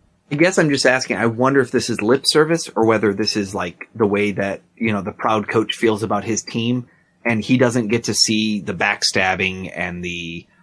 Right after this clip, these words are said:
you know, the way that the, the, the people who get ahead, are they really the people that were, were making each other look the best all the time? Or were they the people that management chose? 'Cause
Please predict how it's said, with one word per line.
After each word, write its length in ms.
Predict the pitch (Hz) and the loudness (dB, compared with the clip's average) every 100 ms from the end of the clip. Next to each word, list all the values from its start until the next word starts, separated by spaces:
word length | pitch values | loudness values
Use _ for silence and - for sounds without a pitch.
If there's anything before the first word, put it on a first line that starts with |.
| _ _ _ | _ _ _
you 160 | - 113 | 0 2
know, 260 | 95 87 80 | 2 -2 0
the 160 | 110 | 2
way 220 | 107 113 | 4 4
that 180 | 107 101 | 4 0
the, 160 | 120 98 95 - | 0 -2 -6 -10
the, 160 | 117 123 - - | -4 -4 -6 -8
the 160 | 139 131 | -2 4
people 260 | 202 180 | 4 6
who 60 | 151 | 4
get 140 | 143 | 4
ahead, 460 | 123 135 135 90 82 _ _ _ - | 0 0 0 -2 -6 _ _ _ -2
are 100 | 139 | 2
they 160 | 131 123 | 4 2
really 360 | 104 143 147 | 4 4 4
the 100 | 123 | 2
people 380 | 117 - 120 117 | -2 -2 0 0
that 220 | 110 101 | 0 -4
were, 360 | 90 107 101 95 | -2 -2 0 -4
were 240 | 110 104 | -4 -4
making 400 | 95 101 113 123 | -4 -6 -4 -4
each 180 | 113 104 | -4 -2
other 220 | 110 104 | -2 -2
look 260 | 95 101 - | -4 -8 -6
the 80 | 98 | -6
best 340 | 95 107 - | -4 -4 -4
all 160 | - 98 | -4 -4
the 80 | 92 | -4
time? 400 | - 101 147 196 _ _ - - _ - | -4 -2 -2 -4 _ _ -20 -20 _ 2
Or 200 | 131 127 | 4 6
were 140 | 123 | 6
they 140 | 117 | 6
the 100 | 113 | 2
people 340 | 101 120 113 113 | 0 -2 2 2
that 140 | 101 | 2
management 560 | 90 101 107 107 110 - | -2 -2 -2 -4 -6 -4
chose? 340 | - 113 113 143 147 | -2 0 0 0 0
'Cause 180 | 156 | 0